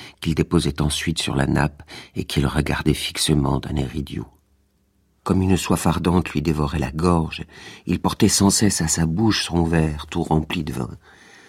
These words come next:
et sa raison, culbutée déjà par la secousse et le chagrin, devenait flottante, lui paraissait danser dans l'étourdissement subi de la digestion commencée et pénible.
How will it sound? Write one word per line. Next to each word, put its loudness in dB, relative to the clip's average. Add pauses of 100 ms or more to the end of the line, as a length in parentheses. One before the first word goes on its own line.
(380)
et 4
sa 2
raison, 2 (380)
culbutée 2
déjà 4
par -2
la 0
secousse -4
et 0
le -4
chagrin, 2 (400)
devenait 4
flottante, -4 (380)
lui -2
paraissait 2
danser 6
dans 4
l'étourdissement 0
subi 0
de 4
la 4
digestion 0
commencée 2
et 0
pénible. -6